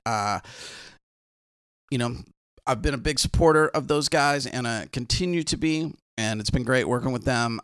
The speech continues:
I, I've used all the billing and scheduling services out there, and I,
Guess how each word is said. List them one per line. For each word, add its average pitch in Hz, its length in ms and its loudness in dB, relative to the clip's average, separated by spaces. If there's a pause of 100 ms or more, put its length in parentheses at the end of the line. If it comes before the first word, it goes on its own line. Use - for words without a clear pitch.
I, 117 220 2
I've 160 200 6
used 160 380 4
all 131 260 2
the 120 120 -4
billing 117 440 -2
and 107 120 -6
scheduling 107 520 -2
services 107 480 -2
out 104 200 -2
there, 98 260 -2
and 82 100 -8 (120)
I, 101 140 -4